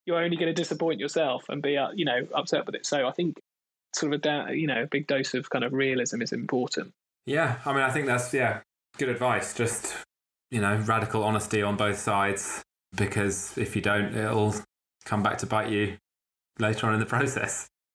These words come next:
Speaker 1: Absolutely. I've seen people get bitten. That's not nice.
Speaker 2: Yeah.
Speaker 1: <laughs>
Speaker 2: No. No. So you've done a bit of advising as well for other,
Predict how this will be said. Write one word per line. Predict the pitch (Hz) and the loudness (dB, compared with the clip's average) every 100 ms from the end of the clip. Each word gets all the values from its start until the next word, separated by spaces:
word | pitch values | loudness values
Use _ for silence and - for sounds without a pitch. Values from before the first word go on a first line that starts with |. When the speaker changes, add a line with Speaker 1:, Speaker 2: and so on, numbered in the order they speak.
| - | -4
Speaker 1:
Absolutely. | 113 - 135 135 123 131 _ - 156 | -4 -2 0 0 0 -2 _ -8 -4
I've | 156 | -2
seen | 180 175 | -2 0
people | 143 135 | -2 0
get | 131 - | -2 -2
bitten. | - 135 135 | -2 -2 -2
That's | - - | -4 -4
not | - | -2
nice. | 156 143 - - _ - | 0 -2 -4 -10 _ -2
Speaker 2:
Yeah. | 101 98 95 95 - - | 2 2 0 -4 -10 -6
Speaker 1:
<laughs> | - - - | -6 -6 -8
Speaker 2:
No. | 104 101 95 92 - _ _ _ - | -2 2 2 -2 -8 _ _ _ -4
No. | 107 98 90 92 _ _ _ _ | 0 2 0 -6 _ _ _ _
So | - | -4
you've | 151 165 | -2 0
done | 160 | 0
a | |
bit | 165 143 | 2 0
of | |
advising | 135 151 151 110 104 | 0 2 2 0 -2
as | 98 | -2
well | 117 107 98 | 2 2 0
for | - | -2
other, | 104 104 95 92 | 0 2 2 0